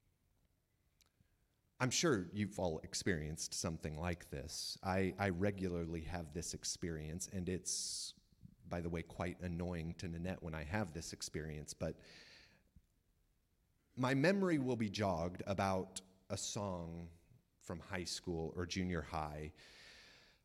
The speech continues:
often a song that I haven't heard or thought about in decades, but I give it a listen, you know, a little stroll down memory lane. And almost without fail, I begin singing every lyric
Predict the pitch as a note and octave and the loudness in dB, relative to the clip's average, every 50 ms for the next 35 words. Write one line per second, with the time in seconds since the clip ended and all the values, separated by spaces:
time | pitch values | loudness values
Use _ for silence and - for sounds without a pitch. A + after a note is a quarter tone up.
0 | _ - - D3 G3 - B3+ A#3 F#3+ E3 - D3+ D3 D3 C#3 C3 B2+ B2+ C3+ B2 | _ 2 2 2 4 4 4 4 4 4 4 4 4 4 2 2 2 2 2 0
1 | A2 A#2 B2+ B2 A#2 B2 A#2 A2+ - - - - C3+ C3+ B2+ C3 C3+ C3 C3 B2+ | 0 0 -2 -2 -2 -2 -4 -4 -6 -12 -10 -6 -4 0 0 2 2 2 2 0
2 | A#2 - G2 G#2 G2 F#2 F#2 - - - - - - A#2 G#2+ A2+ A#2 G#2+ G2+ G2+ | 0 -2 -4 -2 -4 -4 -6 -10 -18 -20 -14 -6 -6 -4 -2 -2 -2 0 0 0
3 | G2 G2 F#2+ - - - - G#2 G2 F#2 F2+ E2 - G2+ G2 F#2+ - - F2+ E2+ | 0 0 -2 -4 -6 -4 -2 0 0 0 -2 0 2 2 2 2 0 -2 -2 -2
4 | E2 D#2+ D#2+ D#2+ E2 - - - - - - - _ _ _ _ - F#2 F#2+ - | -2 -2 -4 -4 -4 -4 -2 -2 -2 -4 -4 -8 _ _ _ _ -14 -12 -8 -2
5 | - D#3 E3 F#3 F#3 F#3 F#3 C#3+ B2 A#2 A#2 G2+ F2 C#2+ C#2+ - - D#2+ D2 D#2+ | 0 2 4 4 4 2 2 0 2 0 0 0 -2 -2 -2 -4 -6 -6 -6 -6
6 | D#2+ D#2+ E2 D#2+ E2+ F2 E2 - - - - - - - - - - - F2+ F2+ | -6 -4 -4 -4 -4 -6 -8 -10 -12 -18 -14 -14 -12 -12 -8 -8 -8 -6 -6 -8
7 | F2 - - G#2+ A#2+ A2+ G#2+ G2 - - - - A2 F#2+ F#2 F2+ E2+ F2 E2+ F2 | -8 -6 -2 2 2 2 2 2 0 -2 0 0 0 0 2 2 0 0 0 0
8 | E2+ E2+ E2 D#2+ E2 E2 D#2 E2 G2 G2+ F#2+ F#2 D#2 D#2 E2 F2+ - - - - | 0 -2 -2 -2 -2 -4 -2 -2 0 0 0 0 -2 -2 -4 -6 -6 -8 -4 -2
9 | B2 C#3 C#3 D#3+ F#3+ A3+ A#3+ C4+ A#3+ - - - D3+ D#3 F3+ F#3 F#3 E3 D3 D3 | -2 0 4 6 6 8 8 6 6 4 2 0 4 4 4 4 4 0 0 0
10 | D3 B2 - - - - - F3 E3+ D3 A#2 G2 F2+ F2+ F#2+ G#2+ A#2 - - - | 0 -2 -6 -10 -10 -2 0 0 2 2 2 0 0 0 0 -2 -4 -6 -12 -20
11 | - - - - _ _ _ _ _ _ _ _ _ _ _ _ _ - A#2+ C3+ | -20 -20 -20 -20 _ _ _ _ _ _ _ _ _ _ _ _ _ -2 0 2
12 | D3 D3 E3+ E3 E3 D#3 - - F3 E3+ D#3+ D#3 D#3 D#3 D3+ - - - C3 C#3 | 2 2 2 0 0 0 0 2 2 4 4 4 2 2 -2 -4 -6 -4 -2 -2
13 | D3 C#3 C3+ C#3 D3+ D3+ D3 C#3 A#2 G#2+ A2 G#2 F#2+ F#2+ F#2+ A2 - - - | -2 -2 -2 0 0 2 2 2 0 0 0 2 2 2 0 -2 -4 -8 -14